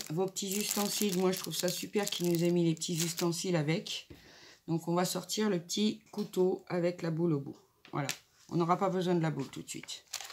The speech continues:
Donc on fait une petite boule de quatre millimètres. On appuie mais légèrement. On vient faire une petite pointe, comme pour le petit cœur, vous voyez.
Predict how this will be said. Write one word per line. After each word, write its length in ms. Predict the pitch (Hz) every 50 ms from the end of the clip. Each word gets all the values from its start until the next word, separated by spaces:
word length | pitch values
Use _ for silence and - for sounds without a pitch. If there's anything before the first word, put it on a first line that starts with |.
| - - - - - - - - - -
Donc 320 | 160 160 156 156 - - -
on 100 | - 196
fait 340 | 175 - 202 185 170 - - - - - _ _ -
une 160 | 156 185 185
petite 380 | 185 - 196 185 - 202 180 160
boule 280 | 156 175 175 170 151 - - - - -
de 140 | - 170 202
quatre 260 | - 196 185 165 -
millimètres. 840 | 160 151 147 143 143 147 156 185 220 208 - - - - - - - _ _ _ - - - - - - _ _ _
On 180 | - 202 214
appuie 460 | 208 214 214 214 - - 214 220 226 196
mais 300 | 180 165 160 156 - -
légèrement. 1120 | - 143 165 180 208 233 240 220 175 165 196 202 190 185 185 185 185 180 185 254 277 - _ _ _ _ _ _ _ _ _ _ _ _ _ _ _ _ _ _ _ _ _
On 140 | - 156 165
vient 220 | 165 185 214 233
faire 360 | 226 - - 214 202 185 160 - -
une 200 | - 208 240 220
petite 380 | - 220 208 208 - 170 156 -
pointe, 600 | - - 147 143 151 - 262 - - - - -
comme 160 | - - 170
pour 220 | 160 - - 165 170
le 80 | 165
petit 200 | 156 160 - -
cœur, 260 | - - - 170 202 277
vous 60 | 262 - - _
voyez. 360 | 160 147 143 151 180 269 -